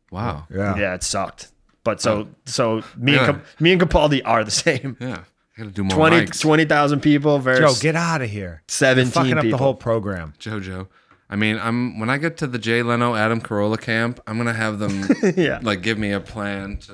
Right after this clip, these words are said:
Speaker 3: They have a plan.
Speaker 1: figure this out.
Speaker 3: Drive this motorcycle as fast as you can to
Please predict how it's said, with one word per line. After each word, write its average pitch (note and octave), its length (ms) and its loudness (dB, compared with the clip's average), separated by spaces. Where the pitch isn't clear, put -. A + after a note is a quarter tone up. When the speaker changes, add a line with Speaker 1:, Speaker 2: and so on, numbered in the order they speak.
Speaker 3:
They A#2+ 100 2
have C3 100 2
a G2 60 -2
plan. F2+ 260 -6
Speaker 1:
figure F#2+ 120 -12
this G2 140 -20
out. G#2 300 -16
Speaker 3:
Drive A#2+ 260 2
this C3+ 120 -2
motorcycle A#2+ 420 -2
as F2+ 80 -12
fast - 480 -4
as - 60 -14
you G2 100 -14
can F#2+ 260 -8
to - 60 -14